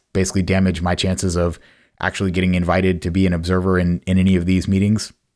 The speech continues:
Maybe. I mean, I, I am only reporting on things that are open knowledge. I have no confidential information. These are all things that are in the minutes or otherwise public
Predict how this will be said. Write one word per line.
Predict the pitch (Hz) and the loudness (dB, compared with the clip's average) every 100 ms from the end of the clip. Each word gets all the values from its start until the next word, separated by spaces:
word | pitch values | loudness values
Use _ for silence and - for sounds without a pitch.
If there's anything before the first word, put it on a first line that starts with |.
| _ - | _ -4
Maybe. | 90 85 78 - _ _ _ _ - | -2 -2 -4 -8 _ _ _ _ -4
I | 92 | 0
mean, | 90 82 | 0 0
I, | 85 87 87 76 _ | 0 0 0 -4 _
I | 85 90 | -4 -2
am | 90 - | 0 0
only | 101 104 | 0 2
reporting | 90 - 95 92 | 0 -2 -4 -4
on | 85 85 | -2 -4
things | 98 92 87 | -2 0 0
that | - 82 | -2 -2
are | 80 87 82 82 _ _ - | 0 0 0 -6 _ _ -4
open | 95 95 90 | -2 0 0
knowledge. | 90 92 90 - - | 2 0 -2 -4 -6
I | 87 | -4
have | 82 85 85 - - | -2 -4 -6 -14 -8
no | 82 92 | -2 -2
confidential | 92 95 92 95 92 90 | 0 -4 -2 -2 0 -2
information. | 90 85 90 - 90 87 - - _ | -4 -2 -2 -2 -2 -6 -8 -20 _
These | - 82 | -8 -2
are | 85 | 2
all | 90 95 | 2 2
things | 95 92 82 | 0 0 0
that | 82 | 0
are | 82 80 76 _ _ - | 0 -2 -6 _ _ -4
in | 101 | 0
the | 98 | 2
minutes | 95 95 92 - | 4 2 -2 -4
or | 82 82 82 78 - _ _ - | -2 0 2 0 -4 _ _ -4
otherwise | 90 90 87 87 - | 0 2 2 0 -6
public | - - 95 90 | -8 -2 0 -2